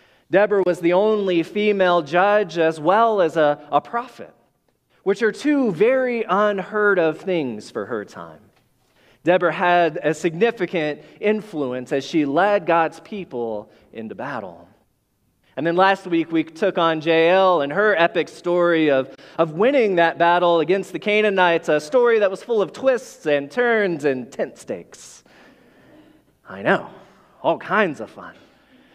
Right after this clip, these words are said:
And these two women, Deborah and J L, they, they come at a pivotal time in the history of the Hebrew people. And not only do they have significant influence,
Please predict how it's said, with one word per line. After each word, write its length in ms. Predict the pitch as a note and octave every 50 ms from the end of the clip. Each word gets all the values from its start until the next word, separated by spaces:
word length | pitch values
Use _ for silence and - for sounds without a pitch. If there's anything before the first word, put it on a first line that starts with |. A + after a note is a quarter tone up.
| _ _ _ -
And 100 | B2 D3
these 260 | F#3 G#3+ A3+ G#3+ A3 -
two 200 | - A3+ G3 F3
women, 420 | F3 F#3+ G3+ G3+ F#3+ F3+ E3+ D#3+
Deborah 440 | D3 F3+ G3+ G3+ F#3 F#3+ F#3 F3+ F3
and 140 | E3 E3 D#3
J 240 | E3 F3 E3+ E3
L, 300 | E3+ F#3+ G3+ G#3 G3 F#3
they, 300 | E3+ D#3+ E3 E3+ E3+ D#3+
they 320 | D3+ D#3+ - - - E3+ F3+
come 240 | F#3+ A#3 B3 A3+ G#3
at 80 | F3+
a 40 | E3
pivotal 440 | - - B3 B3+ B3+ B3 A3 G3 F3
time 480 | - - G3 F#3+ G3+ G3+ G3 F#3 E3+
in 80 | D3+ C#3
the 80 | C#3+ C#3+
history 420 | F#3 G#3 G3+ - - E3 C#3+ C#3
of 100 | C3 B2
the 80 | B2+ B2+
Hebrew 380 | D3 E3+ D3+ B2+ B2+ A#2 A2+
people. 640 | G#2+ - D#3 D3 B2+ - G2 F2+ F2 E2+ E2+ - _ _ _ _ _ _ _ _ _ _ _ -
And 100 | B2 D3+
not 180 | F3+ F#3+ G3
only 440 | G3 G#3 A3 A3 G#3 F#3+ F#3 F3+ E3
do 160 | C#3+ D#3 D#3
they 160 | D3+ D#3+ D#3+ E3+
have 580 | E3+ F#3 E3 D3+ C#3+ A#2+ B2+ B2 A#2+ A#2+ - - - - _ _
significant 840 | - - - D#3 C#3+ D#3 E3+ G3+ G3 - F3 D3 - F3+ C#3+ C3+ C3+ -
influence, 1080 | - F3+ G3 F#3 - - - A#2 A#2 G2+ F#2 E2+ - _ _ _ - - - - -